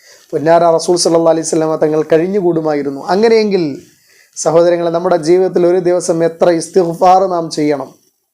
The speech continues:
എന്നാൽ നാം എത്ര ചെയ്യുന്നുണ്ട്? നബി തങ്ങൾ ഒരു പാപവുമില്ലാതെ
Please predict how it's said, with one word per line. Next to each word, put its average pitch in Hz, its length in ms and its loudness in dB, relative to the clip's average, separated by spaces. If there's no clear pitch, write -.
എന്നാൽ 175 200 0
നാം 180 220 0
എത്ര 175 200 0
ചെയ്യുന്നുണ്ട്? 165 540 -4
നബി 160 200 2
തങ്ങൾ 208 280 2
ഒരു 196 120 2
പാപവുമില്ലാതെ 190 1120 2